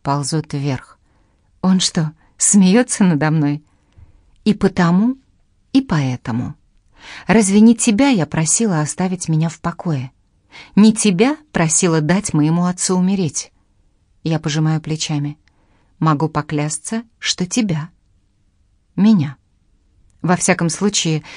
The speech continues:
ни с кем другим из наших докторов ты по крышам не гуляла. Это я знаю точно. Он дразнит меня. Я бы улыбнулась,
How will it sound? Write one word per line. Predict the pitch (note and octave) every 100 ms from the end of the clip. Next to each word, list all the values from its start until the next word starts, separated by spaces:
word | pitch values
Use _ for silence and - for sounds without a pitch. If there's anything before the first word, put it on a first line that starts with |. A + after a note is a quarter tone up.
| -
ни | F#3
с | F3
кем | - F3+ D3
другим | B2+ E3+ E3
из | D#3
наших | E3 D#3+ E3 D3+
докторов | D#3 - E3 F#3 -
ты | E3+
по | E3 D#3+
крышам | F3 E3 F3 E3
не | E3
гуляла. | D#3 F#3 A3 B2 _ _ _ _ -
Это | - G#3+
я | D3
знаю | C3 D3 C#3
точно. | C3+ A#2 - - D3 _ _ _ _ _ _ _ _ _ _ -
Он | F3+ E3
дразнит | F3+ E3+ D3 -
меня. | C#3 C#3+ C#3+ _ _ _ _ _ _
Я | F3+ G#3 F#3+
бы | G3+
улыбнулась, | G3+ F#3 A#3 A3 D3+